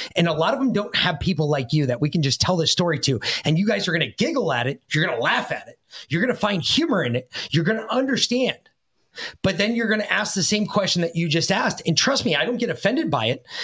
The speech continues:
I wish me, more people would ask that question because that's the part of this country that is underestimated. We are completely underestimated.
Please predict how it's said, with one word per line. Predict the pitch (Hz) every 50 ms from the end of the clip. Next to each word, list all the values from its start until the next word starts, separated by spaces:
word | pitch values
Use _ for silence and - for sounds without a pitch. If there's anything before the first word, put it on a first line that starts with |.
| - - - - -
I | - - 277 285
wish | 294 254 - -
me, | 220 214 226 - -
more | 190 180 196 208
people | - - 220 185 180 160
would | 156 143
ask | 147 170 202 202 -
that | - 170 147 -
question | - - 127 110 - - 147 147 - - - - - - -
because | - 220 214 - 214 226 - - - - - -
that's | 117 120 117 208 240 294 - - -
the | - 240
part | 240 - 220 226 220 202
of | 170
this | 175 156
country | - - - 196 196 - - 185 165 147
that | 123 143 139 143 - - -
is | 160 135 127 - _ -
underestimated. | 185 190 220 196 170 - 160 190 190 - - 160 135 107 92 - - - - _ _ _ _ - - - - - -
We | 135 131 165 262 285 320
are | 311 262
completely | - - 180 196 - 147 - - 262 262 - 185 190 -
underestimated. | 165 185 185 175 160 170 175 - - 170 143 120 104 - - - -